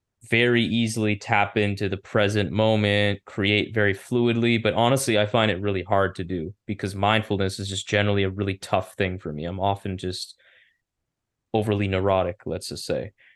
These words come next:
But, but for you, I think of songs like Gray, which speak to this idea of, like, finding balance between the highs and lows of life.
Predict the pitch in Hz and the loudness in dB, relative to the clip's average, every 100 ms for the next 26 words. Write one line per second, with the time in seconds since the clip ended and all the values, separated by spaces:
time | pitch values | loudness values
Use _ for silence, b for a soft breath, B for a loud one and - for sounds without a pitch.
0 | b - 104 95 - 110 131 110 147 156 | b 0 0 0 -4 -2 0 2 2 2
1 | 110 - 110 110 120 117 127 117 107 101 | 2 0 0 0 0 0 2 2 2 -2
2 | 101 110 110 104 95 98 - 113 107 110 | 0 2 4 4 2 -2 -4 -2 -2 -2
3 | 101 98 98 98 101 98 98 92 92 _ | -2 0 0 0 2 2 2 -4 -6 _
4 | - 107 104 98 101 104 101 - 95 - | 0 2 2 2 2 4 2 -2 -8 -4
5 | 95 92 107 98 98 98 101 101 98 95 | -2 0 2 2 0 -2 0 0 -2 -6
6 | 101 98 95 95 - | -2 0 0 -4 -12